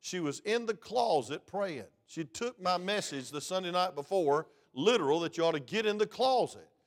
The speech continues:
Now, folks, that doesn't mean you get in a closet with the brooms and the, and, and some closets in y'all's house y'all couldn't get in. And if you got in, you couldn't get out. Say amen.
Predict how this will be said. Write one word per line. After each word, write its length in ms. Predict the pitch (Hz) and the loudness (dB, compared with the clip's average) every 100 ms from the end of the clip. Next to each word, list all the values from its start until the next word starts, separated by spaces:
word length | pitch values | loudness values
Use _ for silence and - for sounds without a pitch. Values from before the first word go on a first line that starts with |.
| _ - | _ -6
Now, 80 | 143 | 2
folks, 260 | 214 208 | 4 4
that 160 | 220 220 | 2 6
doesn't 280 | 220 196 202 | 4 4 0
mean 180 | 254 | 0
you 80 | 220 | -2
get 160 | 175 196 | 2 2
in 120 | 180 | 4
a 60 | 151 | 0
closet 420 | 180 190 151 151 | 8 8 8 0
with 100 | 151 | -2
the 80 | 131 | 0
brooms 500 | 156 180 226 220 160 | 2 2 2 -2 -6
and 120 | 143 | -4
the, 120 | 127 _ _ - | -6 _ _ -10
and, 200 | 139 135 | -10 -4
and 180 | 147 143 | -2 -2
some 220 | - 262 | 2 0
closets 560 | - 196 190 156 160 - | 4 8 8 8 -2 -4
in 100 | 170 | 2
y'all's 240 | 175 170 | 4 4
house 260 | 175 190 190 | 6 6 6
y'all 160 | 190 190 | 2 2
couldn't 280 | 233 - | -4 -4
get 180 | 139 127 | -4 -2
in. 160 | 113 90 _ _ _ _ _ - | -4 -10 _ _ _ _ _ 0
And 100 | 175 | 0
if 80 | 170 | 2
you 60 | |
got 260 | 180 214 208 | 6 8 8
in, 180 | 247 214 | 4 0
you 80 | |
couldn't 220 | 170 214 185 | 4 2 6
get 160 | 208 | 8
out. 400 | 214 254 135 - | 8 8 4 2
Say 220 | 185 175 | 8 8
amen. 320 | 160 175 135 | 8 6 4